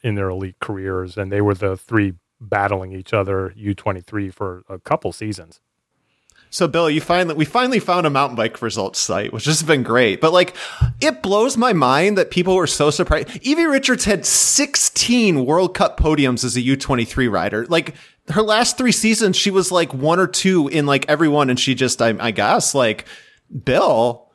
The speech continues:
Speaker 2: like, did she finally show that she can deliver on the big stage? 'Cause Evie Richards was kind of a, I mean, zero podiums, I think, at U twenty-three Worlds,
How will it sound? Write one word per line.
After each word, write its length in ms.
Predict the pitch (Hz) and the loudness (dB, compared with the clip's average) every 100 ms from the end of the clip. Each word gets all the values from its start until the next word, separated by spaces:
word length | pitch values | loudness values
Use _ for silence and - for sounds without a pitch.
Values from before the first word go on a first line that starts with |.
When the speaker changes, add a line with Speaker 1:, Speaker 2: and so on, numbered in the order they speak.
| _ | _
Speaker 2:
like, 280 | - 147 143 | -2 -2 0
did 120 | 143 | 0
she 160 | 135 180 | 0 0
finally 300 | 190 185 175 | 0 0 0
show 280 | - 139 165 | 0 0 0
that 140 | 131 | -2
she 120 | - | -2
can 180 | 135 135 | -4 -4
deliver 440 | 123 117 117 175 120 | -4 -2 -2 0 0
on 120 | 101 | 0
the 60 | |
big 220 | 101 110 - | 0 -2 -2
stage? 480 | - 113 98 - | -2 0 0 -2
'Cause 160 | - 107 | -6 -4
Evie 200 | 127 185 | -2 0
Richards 460 | 147 156 302 269 - | 2 2 0 -4 -4
was 180 | 139 | -6
kind 220 | - 143 185 | -4 -4 -2
of 120 | 220 | -2
a, 400 | 165 156 151 - | 0 4 2 2
I 100 | 127 | 0
mean, 120 | 131 | 0
zero 300 | 123 117 151 | 0 2 2
podiums, 520 | 170 135 147 185 202 190 | 4 2 4 4 2 0
I 100 | 160 | 0
think, 280 | 180 214 | 0 0
at 140 | 180 135 | 0 0
U 80 | 127 | -2
twenty-three 460 | - 151 147 151 | -2 -4 -2 -2
Worlds, 600 | 127 104 143 196 - - | 0 2 2 2 -4 -10